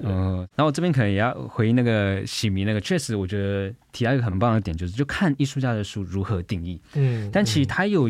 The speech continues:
Speaker 1: 严谨的定义，
Speaker 2: 嗯。
Speaker 1: 他也有很广泛的定义。
Speaker 2: 嗯，
Speaker 1: 比如说像，
Speaker 2: 嗯，嗯。
Speaker 1: 呃，纽约有一个机构叫 Franklin Finance，
Speaker 2: 嗯。
Speaker 1: 他其实成立于一九七六年，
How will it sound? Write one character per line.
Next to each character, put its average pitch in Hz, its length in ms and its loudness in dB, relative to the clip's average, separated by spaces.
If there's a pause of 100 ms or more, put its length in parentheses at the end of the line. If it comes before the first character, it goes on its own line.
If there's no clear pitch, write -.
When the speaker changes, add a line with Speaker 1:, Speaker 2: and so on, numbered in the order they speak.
(120)
Speaker 1:
严 160 160 2
谨 180 160 2
的 104 80 2
定 107 180 0
义， 117 140 2
Speaker 2:
嗯。 98 60 -2
Speaker 1:
他 156 180 -2
也 151 80 2
有 127 140 2
很 107 200 2
广 104 220 0
泛 107 160 -2
的 95 80 0
定 92 180 -2
义。 82 180 -4
Speaker 2:
嗯， 151 40 -2
Speaker 1:
比 101 100 4
如 104 60 6
说 123 240 2
像， 117 380 2
Speaker 2:
嗯， 101 60 0 (240)
嗯。 107 100 0
Speaker 1:
呃， 98 60 2
纽 101 180 4
约 120 220 4
有 95 40 0
一 - 20 -2
个 101 60 2
机 107 300 -2
构 104 280 2
叫 98 360 2
Franklin 123 500 0
Finance， 98 640 -2
Speaker 2:
嗯。 139 100 2
Speaker 1:
他 135 100 4
其 107 320 -2
实 104 60 -2
成 - 180 -2
立 127 80 4
于 113 120 2
一 113 100 2
九 98 220 0
七 107 340 -2
六 113 240 2
年， 92 180 -2